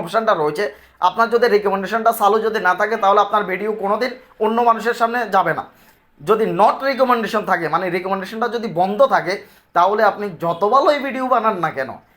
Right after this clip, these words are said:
একেবারে লক্ষ টাকা খরচ করেও যদি একটা ভিডিও বানান, সেই ভিডিওটা কোনোদিন ভাইরাল হবে না, মানুষের সামনে যাবে না, যদি not recommendable থাকে। আর যদি রিকমেন্ডেবল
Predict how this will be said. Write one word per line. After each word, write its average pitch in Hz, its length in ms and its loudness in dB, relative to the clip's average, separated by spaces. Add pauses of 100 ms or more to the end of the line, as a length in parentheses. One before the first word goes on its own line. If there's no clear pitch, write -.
(360)
একেবারে 214 360 0 (180)
লক্ষ 180 180 2 (120)
টাকা 269 220 2
খরচ 254 280 2
করেও 247 260 2
যদি 240 200 -2
একটা 226 120 -2 (100)
ভিডিও 202 240 -2 (100)
বানান, 165 220 2 (340)
সেই 226 200 6
ভিডিওটা 208 320 -2 (140)
কোনোদিন 196 320 -2 (100)
ভাইরাল 180 320 2
হবে 190 180 -2
না, 220 120 0
মানুষের 170 300 -6
সামনে 165 240 -4
যাবে 143 200 0
না, 113 40 -6 (340)
যদি 214 180 2 (200)
not 262 160 4 (160)
recommendable 175 580 -2
থাকে। 123 180 -12 (540)
আর 175 140 2
যদি 190 140 -2 (100)
রিকমেন্ডেবল 240 460 2